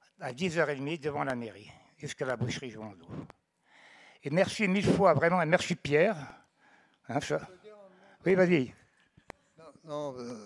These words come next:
Speaker 2: on a changé le programme, je comprends pas, parce que ça devait être un taureau de combat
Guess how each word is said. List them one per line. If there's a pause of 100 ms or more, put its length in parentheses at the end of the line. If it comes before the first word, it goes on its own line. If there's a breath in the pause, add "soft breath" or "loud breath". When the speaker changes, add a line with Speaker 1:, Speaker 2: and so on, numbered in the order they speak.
(120)
Speaker 2:
on
a
changé
le
programme,
je
comprends
pas,
parce
que (680 loud breath)
ça
devait
être
un
taureau
de
combat